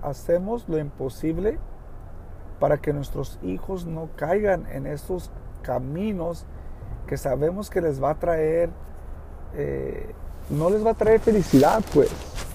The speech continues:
¿verdad? Les va a traer angustia, este, preocupación, y, pues, e-, e-, es como cuidar, cuidar de, del regalo que Dios nos dio a nosotros para cuidar.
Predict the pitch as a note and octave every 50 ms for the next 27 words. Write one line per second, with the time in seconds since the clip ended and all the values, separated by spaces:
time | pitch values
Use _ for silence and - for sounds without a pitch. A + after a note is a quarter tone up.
0 | - - - C#3 C3 C#3 C#3+ F3 G#3+ - - - - - - - - - - -
1 | - - - - - D3+ C3+ B2+ D3 D3 E3 - - F3 F#3 F3+ F#3 F#3+ F#3 F3
2 | D3 C3 B2 C#3 E3+ G3 G#3 F#3+ - - - G3 F#3+ F#3+ F#3 F#3 F3+ F3+ F3 F3
3 | E3+ D#3+ D#3 - - - C3+ B2+ - - - B2+ B2 A#2+ - - B2+ B2 - -
4 | A#2+ - C#3 B2+ - - - F3+ F#3+ G3 G3 G3+ G3 G3 F#3+ F#3+ F#3 - - -
5 | - - - - - - - - - - - - - - - - - F3 F3 E3
6 | - - E3+ E3 D#3+ D#3 D3 C#3 - - - - - - - - - - - -
7 | - - - - - - - - - - - - - - - - - F3+ F3+ -
8 | - - F#3+ F#3+ - G#3+ G3 - - - - A3 B3 A#3 - - F#3+ F3 E3 D3+
9 | E3 G3+ B3 C4+ G#3 D3 B2 - - D3+ D3 D3 D#3+ F3 F3 G3+ G3 F#3 D#3+ D3
10 | D3 D3 D3 C#3 C#3+ C#3+ D3 C3+ C#3 C#3+ D#3 F3 F#3+ G#3 A3+ - - - - -
11 | - - - - - - - - - - - - - - - - - - D3 D3
12 | C3+ C#3+ D3 D#3 E3+ F3 E3+ - - D3+ C#3 C3+ B2+ B2+ C3+ C#3+ D3 D#3 D#3+ D3+
13 | C#3+ C3 - - C#3+ C#3+ C#3 - D#3+ D#3+ D3 - - C3+ B2 B2 A#2+ - C#3 C#3
14 | C#3+ E3 G#3+ - - -